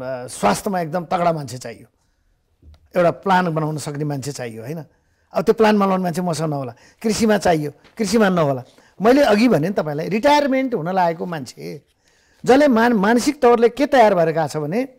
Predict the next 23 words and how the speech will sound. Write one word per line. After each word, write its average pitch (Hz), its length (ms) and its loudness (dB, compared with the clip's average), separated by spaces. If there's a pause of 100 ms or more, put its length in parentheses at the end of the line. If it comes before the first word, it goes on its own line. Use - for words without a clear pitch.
(400)
म 254 140 4
त्यहाँबाट 247 420 2
मेरो 226 320 4
घर 170 200 2
पाएको 180 320 0
पर्छ, 147 240 -4 (720)
म 226 80 4
त्यहाँ 240 200 2
बिहान 226 280 6
जान्छु 214 300 0
दस 185 200 0
बजे, 208 380 2 (220)
पाँच 196 160 0
बजे 196 180 0
हाजिर 160 240 -2
गरेर 170 320 -2
घर 151 200 -4
फर्किन्छु 131 500 -10 (380)
भन्ने 180 240 -2
उद्देश्य 175 580 -6 (400)
लिएको 214 380 4
मान्छे 170 460 -4
र 147 80 0